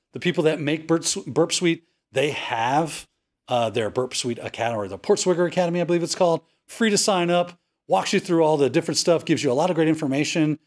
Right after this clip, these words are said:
and it's all free. We'll show you a lot of the techniques, so with playing with S Q L injections and different injection techniques, cross-site scripting,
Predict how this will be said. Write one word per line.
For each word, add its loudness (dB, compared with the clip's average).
and -8
it's -4
all 0
free. 0
We'll 2
show 2
you 2
a 0
lot 0
of -6
the -4
techniques, -2
so -4
with -12
playing -4
with -6
S -2
Q 0
L 4
injections 2
and -8
different 0
injection 0
techniques, -2
cross-site -2
scripting, -4